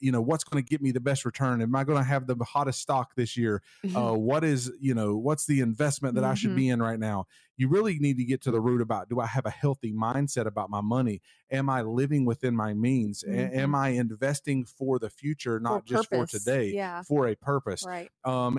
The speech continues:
Speaker 1: and it's not
Speaker 2: Wow.
Speaker 1: only about just the investment side of it. We wanna talk about all components of a financial plan,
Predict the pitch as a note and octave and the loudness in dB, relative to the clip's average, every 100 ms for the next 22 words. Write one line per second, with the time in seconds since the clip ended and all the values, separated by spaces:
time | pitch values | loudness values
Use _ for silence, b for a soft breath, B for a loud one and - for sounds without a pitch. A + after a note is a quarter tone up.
0 | D#3 D3 C3+ - D#3 D#3 D#3+ D3 D#3 D3+ | 0 0 0 0 0 2 0 2 0 0
1 | D#3 E3+ F3+ D3+ D#3+ - C#3+ B2 A#2 G#2 | -2 0 0 2 0 -2 -6 -4 -2 -2
2 | G2+ F#2+ G2 A2 B2+ C#3+ C#3+ D3 D3 D#3 | -4 -6 -10 -6 -2 0 0 0 -2 0
3 | D#3 D#3 - C3+ F3 - F#3 C#3+ A#2 G#2+ | 0 -2 0 2 2 0 -4 -2 -2 -2
4 | - G#2+ - A2 G2+ G#2 G2 - F#2 E2+ | -2 -2 -2 -6 -6 -8 -10 -12 -16 -16